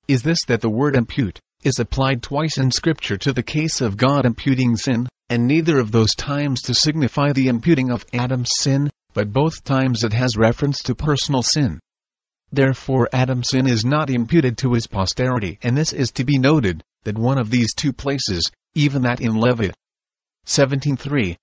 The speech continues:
four does not speak of imputing the act committed, but another not committed. The words are, "What man soever there be of the house of Israel, that killeth an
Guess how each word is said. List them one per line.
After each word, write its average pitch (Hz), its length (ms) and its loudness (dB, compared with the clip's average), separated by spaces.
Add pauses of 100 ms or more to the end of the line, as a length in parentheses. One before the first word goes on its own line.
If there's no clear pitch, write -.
(160)
four 160 360 0
does 113 240 -2
not 143 220 0
speak - 340 -2
of 117 120 0
imputing 127 460 0
the 123 180 -2
act 143 260 -6
committed, 123 440 0 (220)
but 120 140 0
another 120 340 2
not 127 300 2
committed. 131 380 0 (720)
The 120 180 2
words 104 380 0
are, 113 300 0 (220)
"What 127 160 2
man 135 260 2
soever 135 500 2
there 135 140 0
be 135 220 0
of 120 100 0
the 110 100 -2
house 127 460 -2
of 120 140 -8
Israel, 104 540 2 (220)
that 131 140 -4
killeth 135 320 2
an 120 100 0